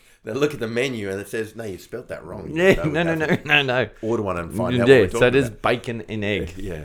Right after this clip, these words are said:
Speaker 2: Mm.
Speaker 1: Okay.
Speaker 2: So, <clears throat> and on fresh bread.
Speaker 1: And then you talked about
Speaker 2: Uh, then it, once it starts to bind,
Speaker 1: Yeah.
Speaker 2: I think is the technical term.
Speaker 1: Yes.
Speaker 2: Maybe go a little white.
Speaker 1: Culinary term.
Speaker 2: Yeah. And you've got rid of that clear colour on the top of the egg.
Speaker 1: Yes.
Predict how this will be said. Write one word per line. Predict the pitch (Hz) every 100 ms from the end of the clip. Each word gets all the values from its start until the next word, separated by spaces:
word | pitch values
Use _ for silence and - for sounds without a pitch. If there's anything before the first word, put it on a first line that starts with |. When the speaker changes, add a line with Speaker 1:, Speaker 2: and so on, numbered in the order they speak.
| -
Speaker 2:
Mm. | 135 131 87 - - 80
Speaker 1:
Okay. | - 76
Speaker 2:
So, | - 123 117 113 - _ _
<clears throat> | - - -
and | 127 123
on | 113 117 98
fresh | - 117 107
bread. | - 85 - -
Speaker 1:
And | 80
then | 95 104
you |
talked | 87 98 95
about | 87 87 80 - -
Speaker 2:
Uh, | 107
then | 117 143 175
it, | 180 - -
once | 113 170 208 185
it | 180 -
starts | - 147 143 -
to | 120 107
bind, | 95 78 107 104 123 180 - -
Speaker 1:
Yeah. | 87 73 -
Speaker 2:
I | 95
think | 87
is | 78
the |
technical | 71 95 - 80 76
term. | 92 123
Speaker 1:
Yes. | 65 - - - - -
Speaker 2:
Maybe | 98 104
go | 98
a | 92
little | 98 87
white. | 82 87 143
Speaker 1:
Culinary | 104 92 85 80
term. | - 85 78 -
Speaker 2:
Yeah. | 107 85 - - - - -
And | 143
you've | 143 120
got | 139
rid | 123 123
of |
that | 113 -
clear | - - 127 135 127
colour | - - 110 101
on | 101
the | 95
top | - 117 120
of | 110
the | 117
egg. | 160 226 73
Speaker 1:
Yes. | - - -